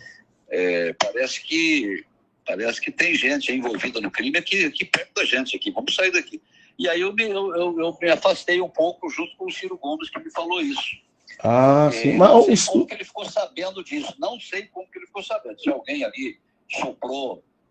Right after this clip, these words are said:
Speaker 1: é, ao pé da orelha, o que que aconteceu, mas ele me, me, me, me falou isso.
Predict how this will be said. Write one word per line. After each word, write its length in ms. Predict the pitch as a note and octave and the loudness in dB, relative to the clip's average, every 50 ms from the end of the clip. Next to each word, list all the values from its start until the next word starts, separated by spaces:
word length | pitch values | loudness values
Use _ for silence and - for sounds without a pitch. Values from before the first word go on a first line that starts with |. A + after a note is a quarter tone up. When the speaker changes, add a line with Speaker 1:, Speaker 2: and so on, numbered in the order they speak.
| _ _ _ _ | _ _ _ _
Speaker 1:
é, 500 | A2 A2 A2 G#2 F#2+ F#2 F2+ F2+ E2+ E2+ | -10 -8 -6 -6 -6 -6 -6 -6 -4 -4
ao 180 | F#2 G#2 G#2 - | -2 -4 -4 -4
pé 180 | - A#2+ A2+ | -6 -6 -6
da 80 | G#2 G#2 | -6 -6
orelha, 720 | F#2 G2 A2+ C#3 D#3 D#3 D3+ D3 C#3 C3+ - G#2+ G#2 G2+ G2 | -6 -4 -2 -2 0 -2 -2 -2 -4 -6 -6 -6 -8 -6 -6
o 240 | F#2+ F#2+ F#2+ F#2+ - | -8 -8 -10 -10 -10
que 140 | - - C3 | -10 -10 -8
que 120 | - G#2+ | -8 -10
aconteceu, 720 | G2+ - A2 G#2 - F#2 - - - C3+ D3+ D#3 D3 C3+ - | -8 -8 -8 -8 -8 -14 -14 -10 -6 -4 -2 -2 -2 0 -2
mas 180 | A2+ G#2+ G#2 | -2 -2 -2
ele 180 | B2+ C3 C#3 D3 | -4 -4 -4 -2
me, 200 | D3 D3+ D3 C#3 | -2 -2 -2 -2
me, 300 | C3+ C#3+ C#3+ C#3 C3+ B2 | -2 -2 -2 -2 -2 -4
me, 240 | B2 B2+ B2 B2 - | -4 -6 -6 -6 -6
me 80 | - B2 | -8 -4
falou 340 | - - - C3+ C#3+ C3 G#2+ | 0 0 0 0 -2 -4 -4
isso. 340 | G2 - - - - - | -4 -4 -6 -8 -8 -8